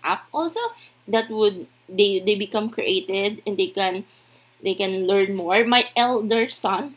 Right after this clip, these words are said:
his kuya, um, he, it helped him in some creativity skills, problem-solving skills. They, they learned how to search, negotiate, plan different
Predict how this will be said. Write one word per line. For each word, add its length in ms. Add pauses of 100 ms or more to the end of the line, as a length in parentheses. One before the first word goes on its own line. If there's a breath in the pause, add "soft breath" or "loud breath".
his 360
kuya, 640 (280 soft breath)
um, 720
he, 640
it 180
helped 420
him 460
in 500
some 400
creativity 580
skills, 840 (240 soft breath)
problem-solving 760
skills. 560 (240 loud breath)
They, 360
they 280
learned 400
how 200
to 160
search, 600
negotiate, 760 (240)
plan 480
different 540